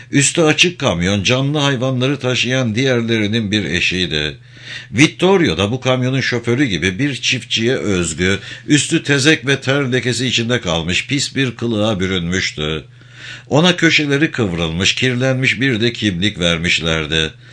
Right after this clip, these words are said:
Buna göre kendisi İtalyan ordusunda basit bir er olan Aldo Ravena'ydı. Bundan da onun eğitiminin pek az olduğu anlaşılabilirdi. Polislerle karşılaşacak olursa kaba bir tavırla basit birkaç laf edecek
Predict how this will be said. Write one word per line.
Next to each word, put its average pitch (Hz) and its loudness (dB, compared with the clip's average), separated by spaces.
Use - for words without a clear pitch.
Buna 156 2
göre 165 4
kendisi 147 2
İtalyan 127 0
ordusunda 95 -2
basit 120 -2
bir 135 2
er 131 -2
olan 95 0
Aldo 131 0
Ravena'ydı. 87 0
Bundan 160 2
da 170 4
onun 151 0
eğitiminin 101 0
pek 139 -2
az 117 0
olduğu 120 0
anlaşılabilirdi. 87 0
Polislerle 165 4
karşılaşacak 131 0
olursa 110 0
kaba 127 0
bir 107 2
tavırla 90 -2
basit 113 -2
birkaç 123 0
laf 92 -2
edecek 95 2